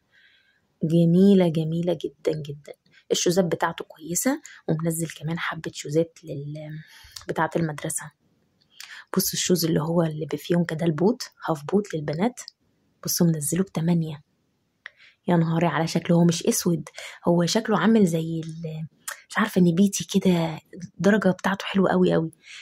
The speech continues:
ده اسود اهو، ده ممكن ينفع للمدرسة، نازل بحداشر،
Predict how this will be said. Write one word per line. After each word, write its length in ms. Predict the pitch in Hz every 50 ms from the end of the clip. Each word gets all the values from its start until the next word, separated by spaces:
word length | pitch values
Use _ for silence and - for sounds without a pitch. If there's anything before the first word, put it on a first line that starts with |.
| - - -
ده 200 | 180 190 - -
اسود 300 | 202 - - - 147 165
اهو، 160 | 143 156 139 - - _ _ _ _ _ _ -
ده 120 | 175 185
ممكن 360 | 196 202 196 196 - 165 165
ينفع 260 | 170 170 170 - 156 156 156
للمدرسة، 500 | 151 151 156 151 151 - 156 - - 160
نازل 260 | 170 165 180 175 160
بحداشر، 720 | - 160 - - - 156 147 147 - - - - -